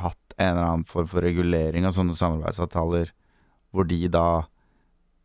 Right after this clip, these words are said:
måtte inneholde noe som ligner på innsynsreglene i det offentlige, da.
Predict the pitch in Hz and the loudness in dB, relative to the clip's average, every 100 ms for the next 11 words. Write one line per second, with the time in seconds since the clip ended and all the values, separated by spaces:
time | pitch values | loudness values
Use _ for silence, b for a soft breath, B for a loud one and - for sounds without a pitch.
0 | _ 107 107 - - - 117 92 85 87 | _ 0 0 0 -2 4 4 4 2 2
1 | 107 117 98 98 104 104 104 92 80 85 | 4 4 4 4 4 4 4 2 0 0
2 | 92 90 98 92 92 90 - 85 87 87 | 0 0 2 2 4 2 0 -2 0 0
3 | 82 87 85 - - - 85 107 120 | 2 0 2 0 -2 -6 -4 -2 -2